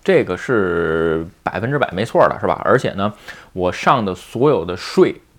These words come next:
保险这个东西全部都是基于我的工资额去上的，知道吧？这个是完全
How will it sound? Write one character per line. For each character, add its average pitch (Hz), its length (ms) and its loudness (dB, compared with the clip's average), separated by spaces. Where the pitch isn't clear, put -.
保 143 220 2
险 - 160 -8
这 107 140 -4
个 82 500 -4
东 127 120 0
西 113 120 -8
全 120 360 -4
部 131 80 0
都 123 140 2
是 113 140 -6
基 117 240 -4
于 107 240 -4
我 85 180 -2
的 82 80 -6
工 117 240 -2
资 113 120 -2
额 98 200 0
去 107 140 -6
上 - 340 -4
的， 82 120 -12
知 92 80 -8
道 90 60 -2
吧？ 76 200 -4
这 131 160 2
个 85 140 -2
是 104 300 -2
完 95 220 0
全 123 300 -4